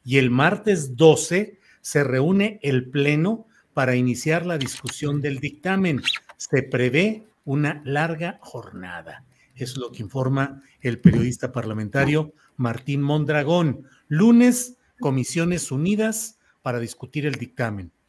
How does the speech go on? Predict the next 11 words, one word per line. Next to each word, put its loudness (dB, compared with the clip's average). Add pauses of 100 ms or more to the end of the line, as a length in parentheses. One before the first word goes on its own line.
(260)
Y -4
el -2
martes -2
doce, -4 (260)
reunión -4
plenaria -2
de -8
la -10
Cámara -6
de -6
Diputados -8